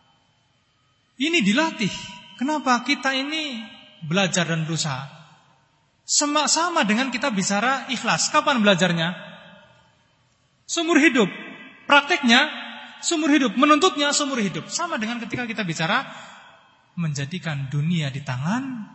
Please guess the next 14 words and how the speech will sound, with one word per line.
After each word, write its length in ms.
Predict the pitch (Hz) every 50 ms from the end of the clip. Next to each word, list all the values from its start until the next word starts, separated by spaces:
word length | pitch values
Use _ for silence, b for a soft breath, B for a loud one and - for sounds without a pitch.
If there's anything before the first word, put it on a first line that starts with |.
| - - -
dan 400 | - 139 123 - 156 147 143 139
hati 400 | 139 110 131 139 - - 180 165 143 -
di, 240 | - 151 165 214 262 - - - - - -
ah, 320 | - 143 - - - 185 160
apa, 400 | - 226 240 247 226 - - 190
akhirat 320 | 170 - 180 214 208 160
di, 160 | 139 190 254 302 - - - -
di 100 | 143 156 120
hati. 320 | 117 131 - - - 120 - - - _ _ _ _ _ _ _ _ _ _ _ _ _ _ _ _ 151
Yaitu 240 | 139 131 190 180 135
belajar 480 | 143 143 135 131 147 170 185 190 -
terus 400 | - 311 320 226 - - - -
dengan 240 | 147 156 156 160 151
berlatih. 440 | 143 143 139 139 131 127 - 131